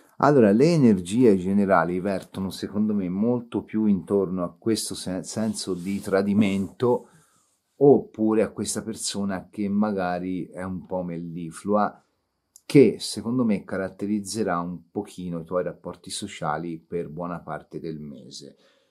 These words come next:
Con questo cinque di denari mi considererai la perdita in maniera abbastanza, mm, banale, abbastanza superficiale.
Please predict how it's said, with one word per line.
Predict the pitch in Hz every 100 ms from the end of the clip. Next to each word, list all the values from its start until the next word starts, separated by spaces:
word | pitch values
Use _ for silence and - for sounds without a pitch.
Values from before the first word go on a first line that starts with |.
| _ -
Con | 151 160
questo | 135 127 117
cinque | 104 120 110 104
di | 101
denari | 95 101 104 101
mi | 92
considererai | 80 87 - 90 85 85 90 90
la | 82 80
perdita | 82 87 85 82 87 - 80
in | 82
maniera | 87 80 85 87 85 82 78 - _ _ _ -
abbastanza, | 87 82 85 - - 82 85 85 - 85 80 76 71
mm, | 53 53 50 50 50 - 73
banale, | 85 82 95 82 80
abbastanza | 76 78 - 82 82
superficiale. | 80 - 85 - 85 - 95 80 82 80